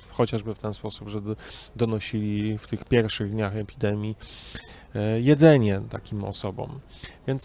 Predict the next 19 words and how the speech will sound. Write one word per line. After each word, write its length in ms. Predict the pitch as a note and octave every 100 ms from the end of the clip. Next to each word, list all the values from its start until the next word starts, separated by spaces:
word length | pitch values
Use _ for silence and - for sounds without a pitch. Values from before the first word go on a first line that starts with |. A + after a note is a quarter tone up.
| -
z 120 | -
tą 340 | D3+ D3 D3
solidarnością 880 | C3 D3+ C#3+ C#3 C#3 D#3+ C#3 - C#3+
w 40 |
takim 380 | C3 B2+ C3+ B2+
wymiarze 880 | A#2+ C3 C#3+ C#3+ B2+ C3 B2 B2 B2
najbardziej 480 | B2 A#2+ C3 B2 B2+
lokalnym, 600 | B2 - C#3 C3+ A2 G#2+
najbardziej 440 | A2 G#2+ A2+ A#2+
oddolnym, 640 | A#2 G#2+ G#2+ B2+ B2 A2+ G#2
najbardziej 440 | G#2+ A2+ G#2 A2+
ludzkim, 520 | A2+ C3+ C#3 - A#2
najbardziej 420 | G#2 G#2+ A#2 A#2 A#2+
obywatelskim 680 | A#2 A#2+ B2+ C3+ - D#3+ D#3 - - - -
nie 140 | A3
jest 420 | D3+ G2 - - -
źle. 300 | G#2+ G#2+ F#2+ A#2
Polacy 400 | C3+ C#3 - C#3
są, 520 | - D3+ C#3+ A2 G2